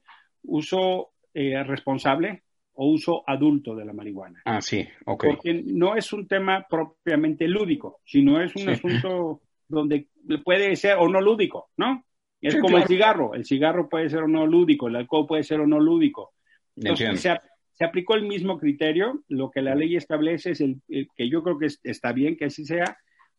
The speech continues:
Speaker 1: el, el uso responsable o el uso
Speaker 2: Adulto.
Speaker 1: adulto. Y porque eso tiene una intención. La intención expresa es mandar el mensaje de que no es permitido para personas menores de dieciocho años.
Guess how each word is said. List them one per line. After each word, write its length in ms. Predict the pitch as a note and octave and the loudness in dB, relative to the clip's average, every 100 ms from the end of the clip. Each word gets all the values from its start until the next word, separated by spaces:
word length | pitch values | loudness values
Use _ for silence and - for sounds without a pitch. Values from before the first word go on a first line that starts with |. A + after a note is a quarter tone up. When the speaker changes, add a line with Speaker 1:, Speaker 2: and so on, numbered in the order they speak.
| _ _ | _ _
Speaker 1:
el, 320 | - C#3 C3+ C#3 | -4 -2 -2 -2
el 220 | C#3+ D3+ | -2 0
uso 480 | E3+ - G3+ G#3 - _ _ - - | 0 0 -2 -2 -8 _ _ -20 -10
responsable 880 | F3+ F#3+ - D#3+ D3 B2 A#2+ C#3+ - _ _ _ _ | -4 -2 0 0 0 -2 -2 -6 -8 _ _ _ _
o 100 | - C3 | -4 0
el 100 | D#3 | 2
uso 160 | F3+ | 2
Speaker 2:
Adulto. 140 | D#3 E3 | 0 2
Speaker 1:
adulto. 240 | D#3+ C#3 | 0 2
Y 60 | D3 | 2
porque 320 | F3+ F3 - | 2 -2 -2
eso 220 | A#3 A#3+ | -4 -4
tiene 200 | A#3 A3 | -4 -4
una 120 | A3 | -4
intención. 640 | G3+ F3+ F3 D#3 F#3 B2+ - _ _ _ - - - _ - | -6 -2 -2 0 0 -2 -4 _ _ _ -20 -20 -20 _ -4
La 180 | C#3 | 0
intención 560 | D#3+ D#3 F3 D3 G3 A3 | 2 2 0 0 -2 -4
expresa 720 | G3 - - F3 E3+ F#3 B3+ C#4 _ _ _ _ _ _ | -6 -8 -2 0 0 -2 -4 -8 _ _ _ _ _ _
es 420 | - E3 F#3+ F3+ - | -2 0 0 -4 -4
mandar 420 | C#3+ C#3+ D#3 E3 | 0 0 2 2
el 100 | F3 | 2
mensaje 720 | E3+ D3 C#3+ D3+ D3 G3 - - | -2 -4 -2 -2 -2 -6 -8 -8
de 260 | C3+ B2+ | -6 -6
que 380 | - C3+ C#3 - | -4 -2 -2 -4
no 300 | D#3+ D3 E3+ | -2 2 2
es 120 | F#3 | 0
permitido 640 | - D3 C3+ B2+ D3+ E3+ F3 | -2 0 2 2 2 2 -2
para 240 | C#3 B2 | -6 -8
personas 420 | B2+ B2+ D#3 D#3+ D3+ - | -8 -4 -2 -4 -6 -8
menores 420 | C3+ C#3 D3+ D3 | -2 0 0 -2
de 80 | C3 | -4
dieciocho 400 | A2+ C3+ B2+ - | -6 -6 -6 -10
años. 400 | - - - _ | -18 -18 -20 _